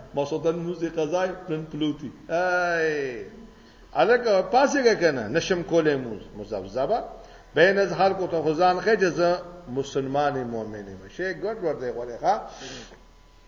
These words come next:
مزبذب دی. ګوره، الفاظو کې استراب دی.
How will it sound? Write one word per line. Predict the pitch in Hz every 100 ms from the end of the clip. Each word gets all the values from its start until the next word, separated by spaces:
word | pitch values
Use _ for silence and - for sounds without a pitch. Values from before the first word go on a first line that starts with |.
| - - -
مزبذب | 123 170 170 247 226 254 285 277 233
دی. | 220 175 120 - - - - - -
ګوره، | 156 208 220 226 - - - - - -
الفاظو | - 165 160 180 214 233 220 214 208
کې | 220 220 220 226 - - - - - - - - - - - _ _ _ - - - - - - -
استراب | 113 - - 107 98 113 147 135 117
دی. | 107